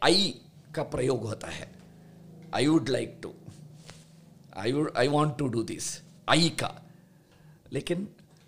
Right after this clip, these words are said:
ये I बोलने से अहम, अहम,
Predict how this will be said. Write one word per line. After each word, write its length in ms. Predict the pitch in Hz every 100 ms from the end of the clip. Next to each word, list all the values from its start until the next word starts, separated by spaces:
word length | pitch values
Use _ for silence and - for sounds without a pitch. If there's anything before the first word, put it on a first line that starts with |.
| - - - _ _ _ - - _
ये 460 | 120 127 135 123 - - _ _ _ _ - -
I 320 | 143 180 180 -
बोलने 280 | 123 156 160
से 140 | 151
अहम, 520 | - - 117 147 131 -
अहम, 400 | 107 110 135 90